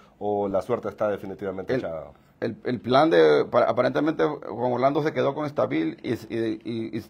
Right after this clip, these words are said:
Speaker 2: destituyó a Colón. Entonces, parece que Estabil va a manejar una, una apelación que esa opera a partir de que se, la sentencia se quede firme, o que la, ya se, se, se notifique. Entonces, en la apelación espere-, se esperaría que él pueda tener una posibilidad de,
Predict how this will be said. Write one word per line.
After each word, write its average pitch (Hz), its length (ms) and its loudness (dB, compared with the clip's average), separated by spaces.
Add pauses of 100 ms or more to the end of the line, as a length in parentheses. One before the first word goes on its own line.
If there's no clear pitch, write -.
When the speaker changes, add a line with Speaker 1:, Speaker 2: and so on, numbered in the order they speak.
(280)
Speaker 2:
destituyó 117 480 -2
a 139 60 2
Colón. 139 400 -2 (340)
Entonces, 135 240 -2
parece 147 220 4
que 170 80 -4
Estabil 147 360 0
va 147 40 4
a 143 40 -2
manejar 143 320 0
una, 143 220 -2
una 131 180 0
apelación 135 540 -2
que 120 260 -4
esa 139 160 -4
opera 143 340 -2
a 139 60 -4
partir 123 320 -4
de 135 120 -8
que 123 140 -8
se, 113 320 -6
la 107 160 -6
sentencia 135 540 -4 (340)
se 123 240 -8
quede 135 220 -4
firme, 165 300 -4
o 113 120 -6
que 110 100 -10
la, 110 120 -6
ya 123 180 2
se, 131 360 -2
se, 117 280 -6
se 113 160 -10
notifique. 120 560 -10 (400)
Entonces, 156 360 0
en 143 120 -2
la 139 60 6
apelación 131 500 2
espere-, 135 280 0
se 120 100 0
esperaría 123 500 2
que 127 100 -8
él 123 100 -6
pueda 123 240 2
tener 120 180 -6
una 120 160 -4
posibilidad 117 640 -4
de, 120 240 -6